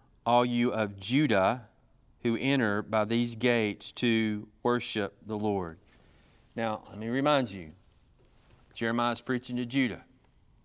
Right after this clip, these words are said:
The whole northern tribes have already been carried off into captivity. Judah is the very heart of God.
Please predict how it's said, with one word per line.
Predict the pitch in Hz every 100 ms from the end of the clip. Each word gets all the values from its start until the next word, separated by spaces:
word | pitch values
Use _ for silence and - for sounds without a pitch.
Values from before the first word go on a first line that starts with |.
| _ _ _
The | 98
whole | 92 - 120 131 135 135
northern | 131 135 131
tribes | 120 131 120 120 113
have | 104
already | 113 120 123
been | 123
carried | 117 127 120 117
off | 113 110
into | 110 104
captivity. | 110 101 - 104 90 80 80 - _ _ _ _ _ _ _
Judah | 104 117 127 131
is | 107 120 113 98
the | 101
very | 101 113 104
heart | - - 123 127 - -
of | 113
God. | 113 110 98 90